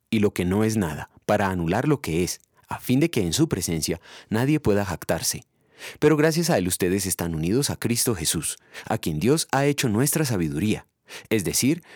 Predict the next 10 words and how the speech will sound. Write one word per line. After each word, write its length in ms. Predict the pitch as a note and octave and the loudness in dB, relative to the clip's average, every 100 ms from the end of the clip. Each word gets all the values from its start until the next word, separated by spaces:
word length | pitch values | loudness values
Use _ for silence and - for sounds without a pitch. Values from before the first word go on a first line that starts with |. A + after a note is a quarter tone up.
| - | -2
nuestra 280 | B2 - A#2+ | 0 0 -2
justificación, 880 | A#2 - - - G#2 - D3+ F3 | -2 -4 -4 -2 0 2 2 0
santificación 760 | - A#2+ A2 G2 F#2+ F2 - D#3+ | 0 0 0 -2 -4 -2 0 2
y 60 | D#3+ | 2
redención, 600 | G#2 D#2 D2 F2+ C#2+ - _ - - - | 0 -2 0 -2 -4 -10 _ -20 -18 -6
para 180 | G#2+ G2+ | -2 -2
que, 120 | G2 | -4
como 220 | - F2 | -4 -2
está 220 | D#2 - B2 | 0 0 0
escrito, 520 | - G2+ F2+ - | 0 -2 -2 -6